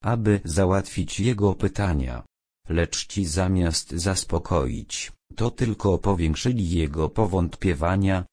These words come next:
powiedzieli mu, że Biblia naucza o absolutnym przeznaczeniu większości rodzaju ludzkiego na wiecznej męki,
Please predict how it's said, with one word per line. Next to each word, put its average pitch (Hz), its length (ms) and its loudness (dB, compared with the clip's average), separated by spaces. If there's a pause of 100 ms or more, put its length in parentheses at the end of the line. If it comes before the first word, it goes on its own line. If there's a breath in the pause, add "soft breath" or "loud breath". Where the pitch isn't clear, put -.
(140)
powiedzieli 87 680 2
mu, 71 300 -2 (240)
że 85 280 2
Biblia 87 560 2
naucza 104 540 0
o 87 140 -4
absolutnym 120 800 2 (140)
przeznaczeniu 87 960 0
większości 80 880 0
rodzaju 87 600 0
ludzkiego 92 720 0
na 76 180 2
wiecznej 98 580 0
męki, 69 540 -2